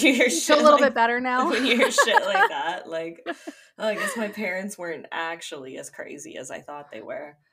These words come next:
Speaker 2: I know. Yeah, I think about that too when Vanessa's whining about her life. I'm like, "Girl, please." I mean, at least I didn't murder your father and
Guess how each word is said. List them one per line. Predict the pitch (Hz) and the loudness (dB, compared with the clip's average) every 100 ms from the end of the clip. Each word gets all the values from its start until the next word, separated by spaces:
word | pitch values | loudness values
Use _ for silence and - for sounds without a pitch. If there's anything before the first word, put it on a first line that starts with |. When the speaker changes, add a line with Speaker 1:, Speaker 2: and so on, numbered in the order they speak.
| _ _ _ _ _ - | _ _ _ _ _ 2
Speaker 2:
I | 294 | 2
know. | 277 262 247 240 247 247 | 2 0 2 2 -2 -8
Yeah, | 262 262 | -4 -2
I | 247 254 | 0 -4
think | 302 277 | -10 -12
about | 247 254 254 | -8 -8 -6
that | 254 - | -8 -10
too | - 269 240 | -12 -10 -8
when | 240 240 240 - 240 | -8 -10 -16 -20 -16
Vanessa's | 254 233 233 233 214 226 | -12 -12 -12 -12 -14 -16
whining | 254 240 233 233 233 | -10 -8 -8 -12 -14
about | 220 202 - | -14 -14 -14
her | - - 247 _ _ _ | -14 -14 -16 _ _ _
life. | 262 233 226 247 | -10 -8 -8 -14
I'm | 254 247 | -16 -14
like, | 254 - | -14 -10
"Girl, | 285 277 277 277 285 _ - 80 - - - _ _ | -6 -4 -2 -4 -6 _ -16 -14 -14 -16 -20 _ _
please." | - 240 226 233 359 - - _ _ _ _ _ _ | -18 -16 -14 -16 -14 -16 -16 _ _ _ _ _ _
I | 269 | 0
mean, | 285 311 | 2 4
at | 285 262 | 2 2
least | 330 - | 0 4
I | 339 | 2
didn't | 359 349 269 | 4 -2 -4
murder | 226 233 262 285 277 | -4 2 2 4 2
your | 269 247 | 2 -4
father | 254 240 247 262 233 233 | -4 2 2 2 0 -2
and | 233 233 247 | -4 -8 -10